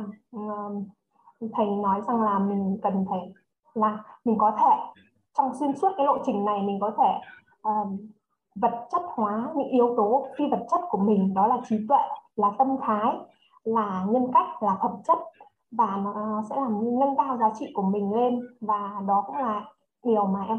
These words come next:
khao khát bấy lâu, là mình trước khi biết đến thầy thì em cũng đi tìm, ờ, những kiến thức về sức khỏe, ờ, về, ờ, khát khao đến sự trưởng thành, và thầy đã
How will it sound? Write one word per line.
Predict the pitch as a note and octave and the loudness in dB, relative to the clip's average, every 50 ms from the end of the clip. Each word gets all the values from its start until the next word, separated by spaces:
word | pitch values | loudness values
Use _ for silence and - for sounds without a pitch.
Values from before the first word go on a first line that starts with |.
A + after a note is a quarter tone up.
| - - | 0 2
khao | A#3+ A#3+ - | 2 2 2
khát | D#4 D#4+ - | 2 -2 0
bấy | A#3+ G3+ G#3 | 0 0 2
lâu, | A#3+ C4+ C4 C4 B3+ B3+ - - - - - _ _ _ | 4 6 6 4 4 0 -6 -10 -16 -20 -20 _ _ _
là | A3+ A3+ G#3 | -4 -4 -2
mình | G3 G3+ G#3+ G#3+ G3 F#3+ F#3+ F#3+ F#3+ F#3+ F#3+ G3 G3 G3+ G#3+ G#3+ - - _ _ _ _ | -2 -2 -2 -2 -2 -4 -4 -4 -4 -6 -6 -6 -8 -8 -10 -12 -14 -16 _ _ _ _
trước | - D#4 - | -14 -12 -10
khi | D4+ C4 | -10 -10
biết | D4+ E4 D#4+ | -8 -6 -4
đến | A#3 G#3+ A#3 - - | -2 -2 -2 -2 -2
thầy | B3+ A3+ G3+ G3 - | -2 -4 -4 -6 -8
thì | G3 G3 | -8 -8
em | A3+ A#3 A#3 A3+ | -6 -6 -6 -8
cũng | B3 A#3+ A#3+ | -8 -8 -8
đi | C4 B3+ B3+ | -8 -8 -6
tìm, | A#3+ G#3+ G3 F#3+ F#3 F#3 F#3+ F#3+ - - | -6 -4 -4 -4 -6 -6 -8 -10 -12 -10
ờ, | G3+ G3+ G3+ G3+ G3 F#3+ F#3+ G3 G3 F#3+ F#3+ - _ _ | -8 -6 -6 -6 -6 -6 -6 -6 -6 -8 -10 -14 _ _
những | - A#3 A#3 A#3 - | -8 -8 -4 -2 0
kiến | A3 A#3 B3+ | 0 0 2
thức | - G4 F#4+ - - _ _ _ _ _ _ | 0 -2 -4 -4 -10 _ _ _ _ _ _
về | A3+ G#3 F#3+ G3+ G3 F#3+ F#3+ - - | -8 -2 0 0 0 0 0 -4 -8
sức | E4 - | -8 -4
khỏe, | - C4 A3 - - - - - _ _ _ _ _ _ _ | -2 -2 -2 -2 -2 -6 -8 -10 _ _ _ _ _ _ _
ờ, | A#3+ A#3 A3+ A3 G3+ G3+ | -6 -2 -2 -2 0 2
về, | A3 G#3+ G#3 G3+ G3 F#3+ F#3+ F#3+ F#3+ F#3+ G3 - - _ _ _ _ - | 2 4 4 4 2 2 0 -2 -2 -4 -4 -8 -12 _ _ _ _ -8
ờ, | A3+ G#3+ G#3 G3+ G3 G3 G3+ G3 G3+ A3 A3+ G#3 - - - | -6 -6 -4 -4 -6 -4 -4 -4 -2 -2 -4 -4 -6 -4 0
khát | D#4 - - - | 0 0 0 -2
khao | C#4 C#4+ C#4 B3+ B3 | -6 -4 -4 -4 -2
đến | A#3 G#3+ G#3 G#3+ A3 - | -2 0 -2 -2 -2 -4
sự | - - - | -8 -6 -4
trưởng | A3 G3+ - - | -4 -4 -4 -2
thành, | - A#3+ G3+ F#3 F3+ F#3 - _ _ _ _ _ _ _ - A#3+ | -2 -2 0 0 -2 -4 -8 _ _ _ _ _ _ _ -6 -4
và | A#3 G#3+ G#3 G3+ G3 G3 F#3+ G3 G3 - _ _ _ - A3 G#3 G#3+ | -2 -2 -2 -4 -6 -6 -6 -8 -10 -12 _ _ _ -8 -8 -6 -2
thầy | G#3+ G#3 G#3+ G3+ - | 0 0 0 2 2
đã | G#3 A3 | 2 0